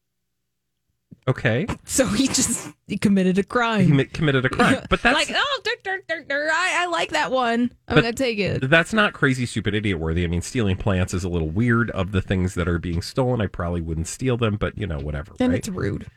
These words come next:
Speaker 1: Um, however,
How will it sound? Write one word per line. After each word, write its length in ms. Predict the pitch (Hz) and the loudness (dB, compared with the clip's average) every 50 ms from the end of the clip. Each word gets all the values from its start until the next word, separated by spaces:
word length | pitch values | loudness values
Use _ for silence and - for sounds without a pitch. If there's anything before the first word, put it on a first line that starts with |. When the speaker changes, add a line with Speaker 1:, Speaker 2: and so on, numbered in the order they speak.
| _ _ _ _ - | _ _ _ _ 2
Speaker 1:
Um, 580 | 139 135 123 120 120 113 110 107 107 107 110 - _ _ _ _ _ _ _ | 4 4 6 6 4 4 4 2 2 0 -2 -4 _ _ _ _ _ _ _
however, 920 | - - - 175 156 156 165 180 202 180 151 104 87 80 98 143 165 - | -12 -4 0 0 2 2 2 2 2 2 0 -2 0 0 -2 -2 -4 -6